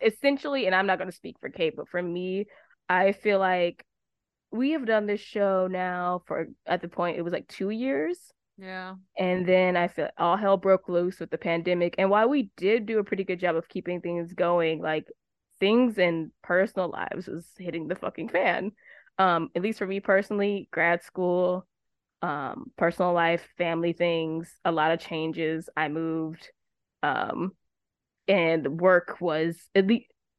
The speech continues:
Speaker 1: I know everybody's job during the beginning of the pandemic was rough.
Speaker 2: Girl, you work at a hospital. <laughs>
Speaker 1: Yeah.
Speaker 2: Like, that, no, don't, don't, no. I'm not, I'm not gonna,
Speaker 1: No, I know.
Speaker 2: I'm gonna step in and be a wise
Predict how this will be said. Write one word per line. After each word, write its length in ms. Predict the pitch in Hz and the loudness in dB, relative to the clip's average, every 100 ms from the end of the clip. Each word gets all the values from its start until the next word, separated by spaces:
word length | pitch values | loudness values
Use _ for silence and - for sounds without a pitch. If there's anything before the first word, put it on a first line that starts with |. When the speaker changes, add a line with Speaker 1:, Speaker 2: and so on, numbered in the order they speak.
| _ _ | _ _
Speaker 1:
I 100 | 190 | 4
know 120 | 220 | 8
everybody's 560 | 208 190 180 170 165 175 | 8 8 6 2 0 -4
job 460 | - - - 220 202 _ _ _ 185 | -6 -2 0 -2 -6 _ _ _ -2
during 240 | 175 160 | 2 2
the 60 | 160 | 2
beginning 320 | 156 147 131 | 0 0 -2
of 80 | 131 | -4
the 60 | 127 | -4
pandemic 500 | - - 107 - - | -4 -2 -2 -2 0
was 300 | 98 135 - - _ - | 0 -2 -6 -20 _ -8
rough. 280 | - 139 - | 0 2 2
Speaker 2:
Girl, 160 | 269 277 | 0 0
you 160 | 392 | 0
work 160 | 403 269 | 0 0
at 80 | 190 | -2
a 40 | |
hospital. 680 | 160 226 294 302 - 220 - - 659 | -6 2 2 2 -2 -12 -12 -14 -10
<laughs> 140 | - | 6
Speaker 1:
Yeah. 320 | 381 427 - 403 | 10 12 10 8
Speaker 2:
Like, 140 | 392 - - - - - | 4 -2 -14 -10 0 6
that, 280 | 480 453 339 370 359 349 339 415 | 8 8 4 -6 -14 -14 -10 2
no, 320 | 415 320 254 254 | 4 6 4 2
don't, 440 | 330 427 494 277 | 4 6 4 2
don't, 380 | 311 359 320 311 | 4 4 4 0
no. 420 | 294 247 214 220 - | 0 0 -2 -2 0
I'm 240 | 277 277 | 0 2
not, 240 | 294 294 | 4 6
I'm 140 | 277 294 | 4 4
not 280 | 302 330 370 | 4 4 4
gonna, 160 | 311 | 8
Speaker 1:
No, 400 | 302 262 202 302 - | 10 12 12 8 8
I 200 | 262 254 | 6 8
know. 180 | 202 220 | 8 8
Speaker 2:
I'm 120 | 339 | 8
gonna 120 | 269 | 6
step 320 | - 370 381 | 6 2 4
in 340 | 370 370 349 339 277 | 0 -2 -2 -4 -6
and 200 | 285 262 | -6 -6
be 140 | 311 | -2
a 100 | 311 | 0
wise 480 | 311 294 311 320 320 | 2 2 2 0 -6